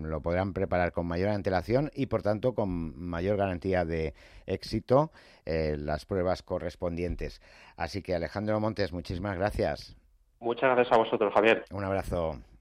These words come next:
Speaker 2: Un abrazo muy grande. Hasta luego.
Speaker 1: Me estaba acordando, Carmen, cuando Alejandro comentaba que, mm, sacan las plazas que pueden en función de, de los recursos económicos, digo, y también en función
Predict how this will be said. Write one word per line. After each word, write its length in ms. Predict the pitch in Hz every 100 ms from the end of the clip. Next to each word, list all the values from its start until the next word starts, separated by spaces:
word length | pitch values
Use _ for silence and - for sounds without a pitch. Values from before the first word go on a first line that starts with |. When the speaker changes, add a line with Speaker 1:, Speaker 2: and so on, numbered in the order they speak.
| _ -
Speaker 2:
Un 120 | 120
abrazo 240 | 120 117 117
muy 100 | 101
grande. 220 | 98 95
Hasta 180 | 98 113
luego. 340 | 110 104 98 - _ _ _ _ _ -
Speaker 1:
Me 140 | 90
estaba 300 | 95 123 147
acordando, 640 | 147 151 143 151 147 143
Carmen, 440 | 139 139 131 127 147
cuando 520 | 113 110 104 104 95
Alejandro 420 | 95 95 123 127 131
comentaba 720 | 127 123 127 123 123 123 120 95 92 95
que, 680 | - 101 95 92 90 87 85
mm, 680 | 85 85 95 87 98 90 90
sacan 320 | - 120 127
las 160 | 123 117
plazas 500 | - 127 117 117 110
que 140 | 120
pueden 320 | - 131 117 107
en 80 |
función 400 | - 95 110 113
de, 340 | 117 113 110 107 - - - 98
de 240 | 95 104
los 160 | 101 90
recursos 420 | 98 117 113 98
económicos, 720 | 117 113 123 120 - 127 - - - -
digo, 280 | 101 95 98
y 60 |
también 420 | 98 92 95 127
en 100 | 147
función 680 | 135 123 104 127 131 139 165